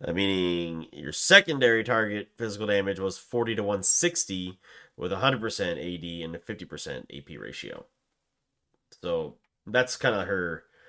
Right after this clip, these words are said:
her, um, bread and butter skill there. You know, you can clear a wave or try to poke somebody through a minion by, by pelting a minion and letting it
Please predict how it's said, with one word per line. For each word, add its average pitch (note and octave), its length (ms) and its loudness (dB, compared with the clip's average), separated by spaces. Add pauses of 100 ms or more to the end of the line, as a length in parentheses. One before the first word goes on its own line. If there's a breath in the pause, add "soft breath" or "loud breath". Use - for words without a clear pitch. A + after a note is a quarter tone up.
(280 loud breath)
her, F2 600 0
um, D#2 640 -6 (240)
bread G2+ 320 0
and F2 140 -6
butter F2+ 180 -2
skill F#2+ 320 -2
there. E2+ 340 0
You F2 120 -10
know, E2 180 -2
you E2 160 -6 (240)
can E2+ 140 -16 (120)
clear A#2 240 4
a G#2 40 2
wave F#2+ 320 0
or F2 260 -2
try G2+ 160 0
to F2+ 100 -2
poke F#2+ 280 -4
somebody F2+ 560 -4 (280)
through A2+ 220 0
a F#2+ 40 -2
minion F2 320 -6
by, C#2 300 -6 (480 soft breath)
by - 140 -10
pelting F#2+ 420 0
a E2 40 -4
minion D#2+ 360 -4
and D2+ 200 -8
letting D#2 220 -8
it C#2+ 180 -8